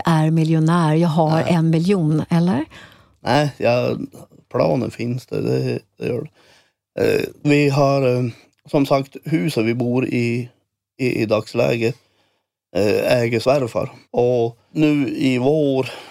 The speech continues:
Speaker 2: jag vet inte exakt om det blir april eller maj eller när det blir,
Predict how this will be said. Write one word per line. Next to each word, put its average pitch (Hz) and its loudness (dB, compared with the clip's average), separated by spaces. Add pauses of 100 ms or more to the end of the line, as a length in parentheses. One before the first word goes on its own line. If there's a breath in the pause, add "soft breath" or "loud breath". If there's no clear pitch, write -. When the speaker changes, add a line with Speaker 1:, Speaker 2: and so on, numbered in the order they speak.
(200 loud breath)
Speaker 2:
jag 90 -4
vet 117 -2
inte 120 -4
exakt 110 -2
om 110 -2
det 104 -2
blir 107 0
april 113 -4
eller 113 0
maj 113 0
eller 120 -2 (420 loud breath)
när 131 2
det 127 0
blir, 123 -2